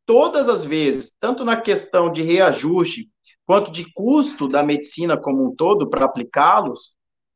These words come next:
é tão nebulosa essa informação que também desagou no Poder Judiciário,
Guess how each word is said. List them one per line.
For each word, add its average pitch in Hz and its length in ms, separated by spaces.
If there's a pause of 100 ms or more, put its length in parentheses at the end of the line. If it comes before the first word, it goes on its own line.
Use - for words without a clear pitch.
(340)
é 185 120
tão 370 400
nebulosa 185 600
essa 165 180
informação 139 800 (220)
que 247 220
também 233 640
desagou 175 640
no 175 140
Poder 160 340
Judiciário, - 640